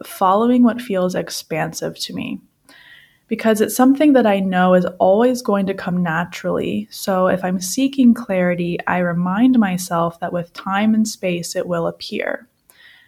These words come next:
And the only thing I need to keep doing is to just keep following that feeling of expansion.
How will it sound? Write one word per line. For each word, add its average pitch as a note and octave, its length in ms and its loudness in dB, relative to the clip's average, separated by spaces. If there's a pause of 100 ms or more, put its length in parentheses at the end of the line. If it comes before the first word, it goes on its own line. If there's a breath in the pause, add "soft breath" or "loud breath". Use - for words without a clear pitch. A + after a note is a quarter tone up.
And G3+ 120 -2
the G3+ 120 -2
only G#3 220 0
thing G#3+ 240 -2
I F#3+ 100 -6
need F#3+ 240 -6
to G3+ 60 -8
keep F#3+ 320 -12
doing G#3+ 480 2
is G3+ 220 -4
to F3 100 -8
just F#3 280 -6
keep - 260 -8 (120)
following G#3 520 0
that F#3+ 240 -2
feeling F3+ 500 -4
of D#3+ 140 -6
expansion. - 840 -8